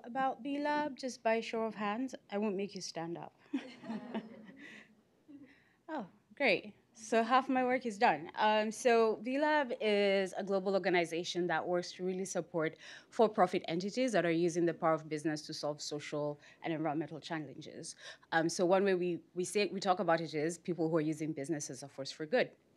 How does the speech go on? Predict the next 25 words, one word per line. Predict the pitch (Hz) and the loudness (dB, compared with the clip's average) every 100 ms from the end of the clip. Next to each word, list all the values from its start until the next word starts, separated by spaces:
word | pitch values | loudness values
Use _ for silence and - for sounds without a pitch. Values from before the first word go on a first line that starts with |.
| - - - - - - | -16 -14 -16 -18 -14 2
Um, | 190 190 190 196 - | 8 8 8 6 4
as | 196 | 4
a | 190 | 4
global | 202 208 | 2 4
organization, | 202 185 175 165 165 165 226 220 | 4 4 2 2 -2 -2 -2 2
we, | 180 170 | 0 0
we | 180 175 | -4 0
have | 175 165 - | 0 0 2
presence | 160 156 160 160 | 0 0 -2 -4
in | - 160 156 - | -4 -2 -2 2
all | 165 170 | 4 4
the | 190 | 2
continents, | - 156 151 147 220 269 | -2 -4 -4 -4 -4 -2
and | 165 165 | -2 0
B | 160 | 2
Lab | 170 156 151 | 2 2 0
East | - - | -6 -2
Africa | 147 160 170 165 156 147 - | -2 -2 -6 0 0 0 2
is | 160 151 151 - - - - _ - | 2 2 -4 -16 -20 -20 -20 _ -2
the | |
second | 202 240 233 226 | 6 6 8 8
youngest | 185 170 165 165 - - | 8 8 6 2 0 0
in | 160 170 165 170 - - | 4 6 6 2 -4 -2
regional | 180 170 185 165 | 2 4 4 2
setup. | 160 165 156 165 277 | 2 -2 0 0 0